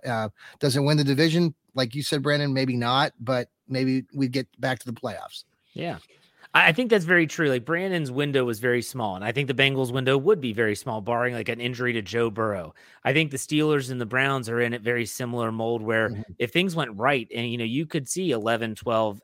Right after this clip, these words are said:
Speaker 2: uh,
Speaker 1: Mm-hmm.
Speaker 2: maybe thirteen if it, everything went your way, like,
Speaker 1: Mm-hmm.
Speaker 2: the ball's just bouncing your
Speaker 1: Mm-hmm.
Speaker 2: way, you're
Speaker 1: Yeah.
Speaker 2: getting a lot of takeaways, things like that.
Speaker 1: Mm.
Speaker 2: But I could also see the Steelers hovering around nine and eight again, like they did last year, if things don't go right.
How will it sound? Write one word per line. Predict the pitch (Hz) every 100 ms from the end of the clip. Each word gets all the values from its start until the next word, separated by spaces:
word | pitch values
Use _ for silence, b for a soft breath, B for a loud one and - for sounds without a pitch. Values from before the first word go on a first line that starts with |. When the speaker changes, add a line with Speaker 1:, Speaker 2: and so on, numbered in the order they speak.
| -
Speaker 2:
uh, |
Speaker 1:
Mm-hmm. | 113 95 101
Speaker 2:
maybe | 135 151 156 139 143
thirteen | 139 135 139 139
if | 139 123
it, | 131
everything | 120 139 156 151 151 143
went | 131 139 -
your | 139
way, | 123 123 135
like, | 120
Speaker 1:
Mm-hmm. | 143
Speaker 2:
the |
ball's | - 120 127 120
just | 120 -
bouncing | 104 120 123 135
your | 123
Speaker 1:
Mm-hmm. | 117
Speaker 2:
way, | 113 120
you're | 113 113 104
Speaker 1:
Yeah. | 127
Speaker 2:
getting | 107 120
a |
lot | 117 117
of | 117
takeaways, | 120 113 117 117 110
things | 117 113
like | 101
that. | 127 135 113
Speaker 1:
Mm. | 104 B B B -
Speaker 2:
But |
I | 202
could | 202
also | 185 175 180
see | 151 156
the | 147
Steelers | - 135 135 127
hovering | - 117 127
around | 120 120 117
nine | 113 107 113
and | 123
eight | 147 202
again, | 92 95 82
like | 90 95
they | 110
did | 104 117
last | 127 147 151 -
year, | 104 107 - B B
if | 123 117
things | - 113 107
don't | - 139 139
go | 101 98
right. | 90 80